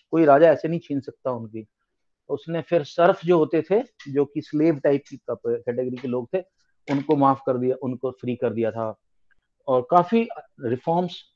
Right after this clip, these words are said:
नए-नए changes लेके आया था। तो conservative ने कहा कि, हाँ, economy पे ध्यान दिया। conservative ने कहा कि यार ये देखो, दो तीन बातें तो Napoleon जो बोली थी, Napoleon वैसे था तो गधा ही,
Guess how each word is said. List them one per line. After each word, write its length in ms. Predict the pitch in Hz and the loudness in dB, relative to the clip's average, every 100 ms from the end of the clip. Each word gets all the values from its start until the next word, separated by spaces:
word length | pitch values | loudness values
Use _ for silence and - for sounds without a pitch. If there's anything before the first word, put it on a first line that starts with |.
| 131 | -4
नए-नए 340 | 139 147 156 | -2 0 -2
changes 360 | 123 131 131 139 | -2 -4 -4 -4
लेके 260 | 120 - | -4 -6
आया 140 | 92 85 | -14 -14
था। 160 | _ _ _ _ _ _ _ _ _ _ _ _ _ _ _ _ _ | _ _ _ _ _ _ _ _ _ _ _ _ _ _ _ _ _
तो 200 | 202 208 | 6 6
conservative 680 | 214 208 185 185 214 226 254 | 6 2 0 2 4 4 2
ने 100 | 254 | 0
कहा 380 | 247 190 160 196 | 2 2 8 8
कि, 160 | 214 220 | 10 8
हाँ, 260 | 202 147 - | 6 0 -2
economy 440 | 151 185 185 180 | 2 4 4 4
पे 140 | 175 170 | 4 2
ध्यान 280 | 135 151 | 4 4
दिया। 140 | 147 139 - _ _ _ _ _ _ _ - | 4 2 0 _ _ _ _ _ _ _ -6
conservative 460 | 170 208 226 233 240 | 2 4 6 6 6
ने 80 | |
कहा 260 | 233 196 202 | 4 6 6
कि 160 | 208 196 | 8 6
यार 120 | 202 | 8
ये 120 | 196 | 6
देखो, 340 | 165 175 220 226 | 4 4 4 2
दो 220 | 143 156 | 2 2
तीन 160 | 160 196 | 2 4
बातें 260 | 185 170 | 4 4
तो 100 | 175 | -2
Napoleon 440 | 196 147 160 170 185 | -2 0 2 2 2
जो 100 | 170 | 0
बोली 240 | 139 143 | 2 0
थी, 300 | 147 202 135 _ 127 | 2 2 0 _ -4
Napoleon 300 | 131 170 156 | -2 0 0
वैसे 160 | 131 | -4
था 220 | 170 123 | 0 2
तो 80 | 127 | 2
गधा 200 | 151 131 | 4 6
ही, 180 | 165 151 | 6 4